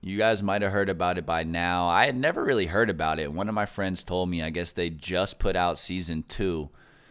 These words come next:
So I just ran through season one the past couple of days, and I'm gonna start season two here shortly, but it's called The Boys. It's on Amazon. It's essentially about,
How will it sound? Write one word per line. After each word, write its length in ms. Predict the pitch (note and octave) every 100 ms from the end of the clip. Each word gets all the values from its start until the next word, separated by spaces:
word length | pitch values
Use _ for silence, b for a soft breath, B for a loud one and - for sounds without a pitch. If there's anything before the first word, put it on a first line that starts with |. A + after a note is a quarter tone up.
| b b
So 180 | - F#2
I 100 | F2+
just 400 | E2 G#2+ A#2+ A#2+
ran 320 | G2+ G#2+ A2
through 240 | G#2+ G#2 G2+
season 460 | - G#2 F#2 F2+
one 280 | F2+ F#2+ G2+
the 80 | F#2
past 340 | - E2+ -
couple 240 | F2 D#2 E2+
of 80 |
days, 440 | D#2+ F2 F2 F2 E2
and 100 | D#2+
I'm 100 | E2+
gonna 160 | F2
start 320 | E2+ - F2 D#2+
season 320 | F2+ D#2+ D#2+
two 220 | - F2+
here 220 | E2+ E2+
shortly, 540 | D#2+ F#2 F2+ C#2+ D#2+ D#2
but 160 | D#2+
it's 120 | D#2+
called 280 | - B2 A#2
The 100 | G2+
Boys. 720 | D#2 E2+ F2+ G2 G#2 G#2 -
It's 180 | D#2+ -
on 180 | G2+ F#2+
Amazon. 920 | D2 F#2 G2 E2+ F2+ F#2 F#2 F2+ E2 b b b b b b b b -
It's 260 | A2+ A2 -
essentially 840 | A#2 A2+ - B2+ C3+ - C#3 C3 B2
about, 760 | G#2 G2+ G2 G2 G2 G2 -